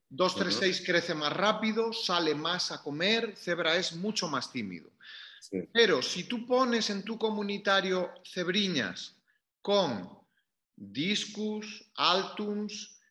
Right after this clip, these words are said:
Speaker 1: eh, escalar, ¿ellos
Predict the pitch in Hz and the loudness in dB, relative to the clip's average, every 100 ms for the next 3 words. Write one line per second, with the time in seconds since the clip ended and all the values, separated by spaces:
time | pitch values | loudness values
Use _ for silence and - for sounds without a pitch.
0 | _ - 117 117 113 113 107 - - - | _ -4 0 2 0 0 -2 -4 -4 0
1 | 131 139 170 196 208 214 - - - - | 2 4 6 6 4 0 -10 -20 -18 -18
2 | - _ _ _ 202 214 226 240 233 - | -18 _ _ _ 4 4 6 4 4 -4